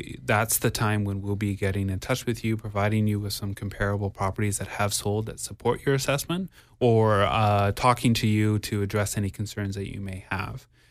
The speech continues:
And that is appealing to the Property Assessment Review Panel. If you're not happy with that decision,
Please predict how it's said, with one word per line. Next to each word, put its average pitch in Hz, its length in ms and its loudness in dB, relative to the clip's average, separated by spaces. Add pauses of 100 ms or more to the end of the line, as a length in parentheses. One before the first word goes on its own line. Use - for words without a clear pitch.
(200)
And 98 280 0
that 113 180 6
is 113 220 4
appealing 104 460 2
to 104 100 -8
the 98 80 -6
Property 98 400 0
Assessment - 520 -2
Review 98 320 -2
Panel. 151 460 0 (320)
If - 160 -10
you're 107 80 2
not 117 220 4
happy 120 320 4
with 101 100 4
that 127 220 4
decision, 156 560 2